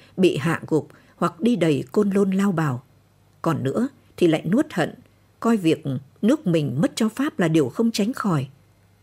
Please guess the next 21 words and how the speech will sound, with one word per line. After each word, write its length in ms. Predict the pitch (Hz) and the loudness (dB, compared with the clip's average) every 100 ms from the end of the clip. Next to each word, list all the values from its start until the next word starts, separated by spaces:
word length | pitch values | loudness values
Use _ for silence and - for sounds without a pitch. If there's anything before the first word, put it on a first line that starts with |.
| _ _ _ _ | _ _ _ _
Thầy 160 | 175 135 | -2 0
Miến 260 | 127 180 | 0 0
nói 300 | 185 175 220 - | 0 2 0 0
cũng 120 | 180 | -2
có 100 | 247 - | -2 0
phần 140 | 156 | 0
nào 200 | 151 135 | 0 0
đúng 180 | 147 196 | 0 0
chứ 140 | - 254 | 0 0
em. 220 | 214 214 - _ _ _ _ _ _ _ _ | 2 -2 -6 _ _ _ _ _ _ _ _
Anh 160 | 208 175 | -2 0
bảo 120 | 165 | 0
có 120 | - | -2
phần 240 | 233 180 147 | 0 0 2
đúng 160 | 180 | 0
là 100 | 269 | 2
những 200 | 151 170 | 0 -2
phần 240 | 285 185 156 | -2 0 0
nào? 240 | 156 151 - _ _ _ _ _ _ - | 0 -2 -8 _ _ _ _ _ _ -4
Chúng 240 | 160 220 | 2 4
mình 260 | 202 147 | 4 2